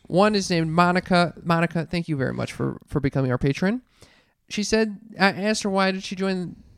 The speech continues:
our community, and she said, "Your podcast is my new favorite podcast. I love that you two have such a great relationship, and you are both so wonderfully funny. I learn while I listen, and each episode leaves me smiling, smiley face.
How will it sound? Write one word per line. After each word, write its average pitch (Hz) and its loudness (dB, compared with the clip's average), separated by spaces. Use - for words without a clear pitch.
our 170 2
community, 190 0
and 139 -2
she 214 -2
said, 156 4
"Your 196 4
podcast 196 2
is 185 -2
my 185 4
new 190 4
favorite 196 4
podcast. 214 0
I 151 2
love 170 4
that 180 4
you 185 2
two 202 2
have 190 2
such 185 0
a 185 -4
great 180 4
relationship, 196 4
and 180 -2
you 185 2
are 180 4
both 190 4
so 196 0
wonderfully 185 0
funny. 190 0
I - -4
learn 190 6
while 190 6
I 175 6
listen, 196 2
and 175 0
each 185 -2
episode 175 2
leaves 170 -4
me 165 0
smiling, 160 0
smiley 190 0
face. - -10